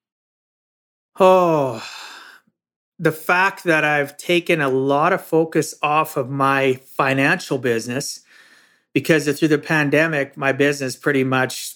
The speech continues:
it didn't completely dry up, but it, it, it shrunk quite a bit because people aren't spending, people aren't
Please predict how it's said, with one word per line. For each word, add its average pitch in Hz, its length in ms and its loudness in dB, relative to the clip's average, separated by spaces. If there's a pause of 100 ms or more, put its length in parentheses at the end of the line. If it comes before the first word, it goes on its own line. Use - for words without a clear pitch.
(120)
it 143 120 0
didn't 147 320 0
completely 175 420 0
dry 127 300 0
up, 131 160 -2
but 131 100 0
it, 143 200 -2
it, 147 220 0
it 123 200 -4
shrunk 175 340 -2
quite 135 220 -2
a 123 80 2
bit 135 260 0
because 131 440 -4 (140)
people 139 280 -4
aren't 131 200 2
spending, 131 540 -2
people 135 300 -2
aren't 127 280 0